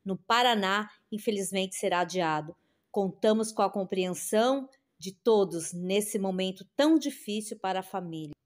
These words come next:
E há duas horas atrás, o cantor Daniel postou essa linda foto da mãe dele e postou assim: "Poxa, que momento difícil.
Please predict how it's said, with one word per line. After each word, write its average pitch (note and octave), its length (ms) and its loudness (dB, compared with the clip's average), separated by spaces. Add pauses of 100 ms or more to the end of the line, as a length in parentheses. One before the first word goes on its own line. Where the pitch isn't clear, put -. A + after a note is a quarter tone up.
(220)
E G#3 120 2
há G3+ 80 6
duas A#3+ 400 4
horas G#3 260 4
atrás, G#3+ 720 6
o G#3+ 80 -2
cantor G#3 520 2
Daniel A#3 720 6
postou A3 420 2
essa G3+ 260 0
linda C#4+ 460 4
foto G#3+ 680 0 (360)
da F#3 260 4
mãe F#3+ 260 2
dele G3 600 2 (560)
e A3 80 -6
postou G#3 500 0
assim: F3+ 480 -4 (400)
"Poxa, D4 460 8
que C#4+ 160 0
momento A3 500 2
difícil. F#3+ 640 -8